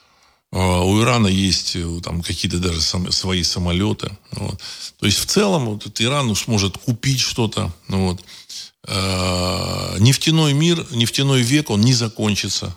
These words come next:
Это уже понятно, очевидно. Это раньше какие-то там эти, э, футурологи говорили, что ну вот закончится скоро там нефть. Вот в это, в это время, там,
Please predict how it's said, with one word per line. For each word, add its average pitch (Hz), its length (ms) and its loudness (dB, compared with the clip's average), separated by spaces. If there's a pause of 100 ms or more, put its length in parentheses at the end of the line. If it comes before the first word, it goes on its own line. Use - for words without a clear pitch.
Это 104 200 -2
уже 90 240 2
понятно, 101 540 0
очевидно. 98 580 0
Это 92 340 -2
раньше 127 280 0
какие-то 95 420 -2
там 90 220 -4
эти, 85 280 -4 (720)
э, 92 500 -4 (260)
футурологи 123 720 4
говорили, 98 300 2
что 104 200 -2
ну 185 180 4
вот 147 240 0
закончится 104 640 -2
скоро 92 380 -2
там 98 240 -4
нефть. 160 300 0
Вот 90 160 -4
в 101 60 0
это, 104 260 0
в 101 200 -2
это 104 160 -2
время, 135 320 2
там, 80 240 -6